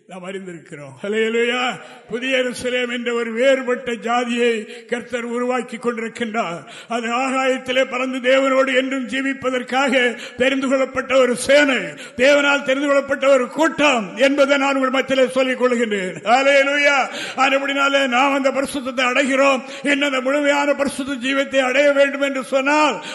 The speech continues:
நம்மை ஜீவ பலியாக ஒப்பு கொடுக்க வேண்டும். அந்த ஜீவ பலியாக ஒப்பு கொடுக்கிற தேவனுடைய பிள்ளைகள் அந்த தெய்வீக நிலை அடைவதற்கு,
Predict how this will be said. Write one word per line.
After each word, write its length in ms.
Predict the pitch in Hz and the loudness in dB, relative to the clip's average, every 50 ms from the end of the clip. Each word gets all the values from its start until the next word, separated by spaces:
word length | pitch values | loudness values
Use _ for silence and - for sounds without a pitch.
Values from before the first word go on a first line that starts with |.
| - - | -8 -4
நம்மை 360 | 247 262 262 254 269 269 262 | -2 -2 0 2 2 2 2
ஜீவ 380 | 214 180 277 294 311 294 285 277 | 0 -2 0 0 2 4 4 4
பலியாக 800 | 269 294 285 285 285 294 285 285 311 311 320 330 330 320 269 - - - - 311 - - - - | 4 2 2 4 4 4 4 4 6 6 6 8 6 4 0 -2 -8 -14 -16 -18 -20 -20 -18 -10
ஒப்பு 340 | 254 247 247 254 - 320 311 | -6 -6 -6 -4 -2 -4 -2
கொடுக்க 640 | 226 262 294 285 269 - - 277 302 320 330 339 294 226 160 - - - - - - | 0 0 0 0 0 -2 0 2 4 6 8 6 6 4 -2 -8 -12 -14 -14 -12 0
வேண்டும். 640 | 240 254 285 294 285 262 233 226 220 214 202 175 - - - - | 4 6 6 6 6 4 0 -4 -6 -6 -8 -10 -14 -20 -18 -8
அந்த 240 | 202 262 277 285 277 | -6 -6 -4 -4 -6
ஜீவ 460 | 254 226 285 320 330 320 302 302 311 | -6 -4 -2 0 2 2 2 2 0
பலியாக 340 | 302 311 302 302 302 269 285 | 0 2 2 2 2 2 2
ஒப்பு 280 | 285 285 285 - 311 262 | 2 0 0 -2 -6 -4
கொடுக்கிற 400 | 294 302 277 - 262 285 294 285 | -4 -6 -6 -4 -2 0 0 2
தேவனுடைய 420 | - 277 302 311 302 294 285 294 | 4 4 4 4 4 0 -4 -4
பிள்ளைகள் 440 | - 294 302 294 294 302 285 254 214 | -2 2 2 4 6 6 4 4 2
அந்த 220 | 202 254 262 262 | -2 -2 -2 -2
தெய்வீக 360 | 240 247 285 311 320 311 294 | 0 0 0 0 2 0 0
நிலை 200 | 294 302 285 277 | 2 2 2 2
அடைவதற்கு, 880 | 269 269 285 302 294 294 294 285 269 233 - - 302 311 320 302 294 | 2 2 2 4 4 4 4 4 2 0 -2 0 2 4 4 2 0